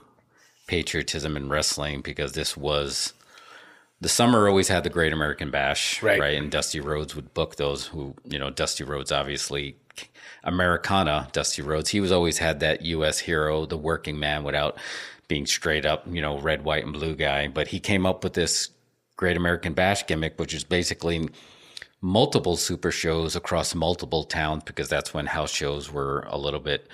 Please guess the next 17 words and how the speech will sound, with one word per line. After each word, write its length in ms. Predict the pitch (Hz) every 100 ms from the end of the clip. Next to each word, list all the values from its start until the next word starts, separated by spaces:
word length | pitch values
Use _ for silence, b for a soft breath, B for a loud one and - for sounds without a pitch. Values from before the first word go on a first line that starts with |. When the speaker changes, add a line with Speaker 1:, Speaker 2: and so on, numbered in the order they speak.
| B B B _ -
Speaker 1:
more 220 | 80 78
important. 640 | 69 - 78 110 90 - - _
So 280 | - 90 78
it 20 |
was 160 | 76 76
interesting 460 | 87 85 - 82
that 180 | 73 71
N 140 | 80 78
X 180 | -
T 180 | - 82
just 280 | 71 80 -
ran 240 | 73 76
this 160 | 76 73
Great 340 | - - 73
American 420 | 73 73 71 - 69
Bash, 480 | 67 69 - - -
and 260 | 73 69